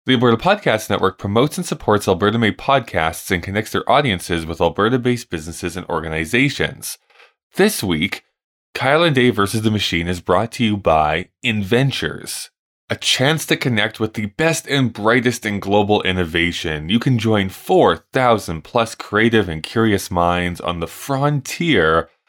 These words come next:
of innovation. You can hear more than two hundred and fifty speakers on six. By the way, I just noticed that they misspelled the word here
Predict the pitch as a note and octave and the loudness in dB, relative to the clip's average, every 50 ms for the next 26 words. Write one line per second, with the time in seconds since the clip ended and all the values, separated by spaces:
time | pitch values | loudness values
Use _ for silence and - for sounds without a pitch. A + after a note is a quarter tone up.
0 | _ _ - F2+ F2 F2 F#2 F#2 F#2 F2+ F2 F2+ F2 F2 F2 - - E2 D#2 C#2+ | _ _ 0 0 2 2 0 0 0 0 2 2 2 0 0 -2 -2 -2 -4 -4
1 | - - _ _ _ _ - G#2 A2+ A#2 B2 C#3+ C#3+ C#3+ C#3 C3 B2+ C3 B2+ A#2+ | -8 -16 _ _ _ _ -4 -2 0 2 2 4 4 4 4 4 4 4 4 2
2 | G#2+ G2+ - - - - F#3+ F#3 D#3+ D#3 C#3 C3 A#2+ A2+ G#2+ G2+ - - C#3 B2 | 0 0 -2 -2 -2 0 2 2 2 2 2 2 2 0 -2 -4 -2 0 -2 -2
3 | - - G2+ F2+ - - - - - D#3+ D#3 - - G#2 F#2 F2+ F2+ F2 - - | 0 -4 -6 -6 -6 -8 -10 -4 -2 -2 -2 0 2 2 2 2 2 0 -2 -2
4 | F2+ F2 D#2+ - - - D3 C#3+ C#3 - - - - - _ - C#3+ C#3+ G#2+ G#2+ | -4 -4 -4 -6 -4 -2 -2 -2 -2 -4 -12 -20 -20 -6 _ 0 2 4 4 4
5 | G2+ F2 D#2+ D2 - F#2 G#2+ B2+ A#2+ - - A2+ A2 G2+ F#2 F#2 - - F#2 F2+ | 4 4 2 2 0 -2 0 -2 -2 0 0 2 2 0 0 -4 -2 -2 -2 -2
6 | F#2 F#2+ - - - F#2+ F#2 E2+ F2 E2+ E2+ E2+ E2 - - - - G2+ F2 D#2 | -2 -4 -4 0 0 0 0 0 -2 -4 -4 -4 -6 -8 -8 -4 0 2 2 2
7 | D2+ D2+ D#2 | 2 0 -4